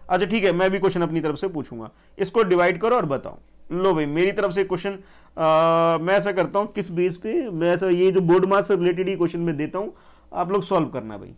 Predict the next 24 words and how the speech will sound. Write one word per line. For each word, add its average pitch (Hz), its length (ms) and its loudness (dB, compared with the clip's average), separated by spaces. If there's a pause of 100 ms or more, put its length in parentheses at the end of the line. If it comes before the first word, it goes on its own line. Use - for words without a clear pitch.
(200)
इस 170 140 -8
पहले 190 280 -2
ये 202 360 2 (240)
वन 190 180 2
हंड्रेड 196 320 0
को 214 100 2
थर्टीन 180 300 0
से 180 140 0
डिवाइड 170 340 2
करो 226 160 0
और 165 100 0
बताओ 127 300 -6 (1400)
क्या 147 120 -2
बता 151 220 0
रहे 160 120 -2
हो। 190 160 -2
ज़ीरो 135 440 0
पॉइंट 196 380 -4 (140)
टू 208 80 -8 (240)
into, 147 360 -10
अ, - 140 -6
जो 196 220 -2
भी 247 160 2
है 233 80 2